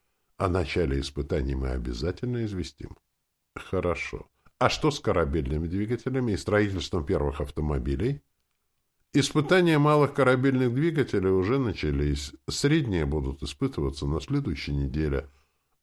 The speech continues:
А с большими, как я уже говорил, с препятствиями,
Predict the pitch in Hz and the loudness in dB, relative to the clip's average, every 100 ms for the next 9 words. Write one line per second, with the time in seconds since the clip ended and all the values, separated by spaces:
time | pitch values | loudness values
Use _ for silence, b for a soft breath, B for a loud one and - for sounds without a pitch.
0 | _ 87 80 82 80 - 160 165 156 147 | _ -6 -4 -4 -4 -4 -4 -2 0 0
1 | 110 120 101 92 87 90 95 110 127 - | 2 4 4 4 2 4 4 2 0 -2
2 | 104 101 - 69 - - 104 98 110 98 | -4 -2 0 0 -2 -2 0 0 0 -2